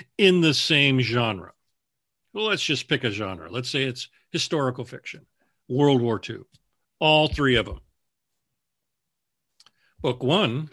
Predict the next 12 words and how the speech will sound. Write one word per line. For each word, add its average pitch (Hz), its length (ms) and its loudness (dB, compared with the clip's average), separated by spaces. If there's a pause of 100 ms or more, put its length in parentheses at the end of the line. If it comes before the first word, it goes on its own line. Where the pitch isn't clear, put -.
(120)
is 127 160 -4
from 123 420 -2
best-selling 180 560 2
author 127 520 0 (840)
Charlie 156 380 2
Charlie. 98 420 -2 (1200)
Book 123 220 -2
two 151 600 4 (140)
is 123 220 0
from 123 560 0 (600)
rising 127 600 2
star 131 760 0